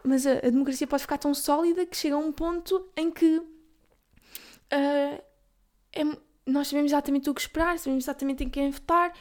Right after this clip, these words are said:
e não tem que haver uma verdadeira preocupação. Quando digo preocupação, ah, verdadeira preocupação no sentido de uma preocupação profunda. Uma preocupação.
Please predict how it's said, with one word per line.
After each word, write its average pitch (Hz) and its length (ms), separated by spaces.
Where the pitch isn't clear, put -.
e 277 60
não 302 100
tem 294 120
que 294 60
haver 294 140
uma 294 120
verdadeira 277 240
preocupação. 254 560
Quando 269 140
digo 320 160
preocupação, 294 580
ah, 285 380
verdadeira 254 520
preocupação 277 580
no 262 100
sentido 247 500
de 233 580
uma 233 400
preocupação 240 440
profunda. 240 800
Uma 240 100
preocupação. 233 1120